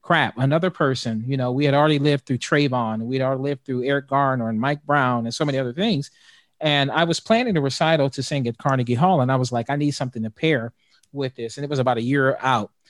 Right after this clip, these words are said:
And so I said, "Wouldn't it be great to have a song cycle that spoke about the experience of Black men in America, Black men and women?" And so I reached out to a couple of friends, and I just thought it was important to have a African-American or Black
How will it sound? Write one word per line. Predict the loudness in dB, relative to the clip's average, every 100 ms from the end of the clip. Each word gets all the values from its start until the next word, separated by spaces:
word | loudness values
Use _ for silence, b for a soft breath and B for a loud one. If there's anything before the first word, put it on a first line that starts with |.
| b b
And | -4
so | 0
I |
said, | 0 0 0
"Wouldn't | 0 0
it |
be | 0
great | -2 0 -2 0
to | -4
have | -2 -2 -2
a | -6
song | -4 -2 -2
cycle | -4 -4 -4
that | -6
spoke | -4 -4 -4
about | -4 -6
the | -6
experience | -12 -10 -8 -8 -8
of | -12
Black | -6 -6 -6
men | -8 -8 -10
in | -10
America, | -6 -6 -6 -10 -18 _ _ _
Black | -2 0
men | -2
and | 0 -2
women?" | -4 -6 -12 _ _ _ _ -8
And | -8
so | 0 0 2
I | 0 0 2 2 2 -2
reached | -4 0 2 2
out | 0
to | -2
a |
couple | -2 -2 -2
of |
friends, | -2 0 0 -2
and | -2
I | -2 -2
just | -4 -2
thought | 0 2
it |
was | 0 -2
important | -2 4 4 4 -2 -4 b b b
to | -2
have | 2 2 2 0
a | -2 0 0 -4 -14 _
African-American | -2 -2 -2 -2 0 0 0 -2
or | 0 -2
Black | 0 0 0 0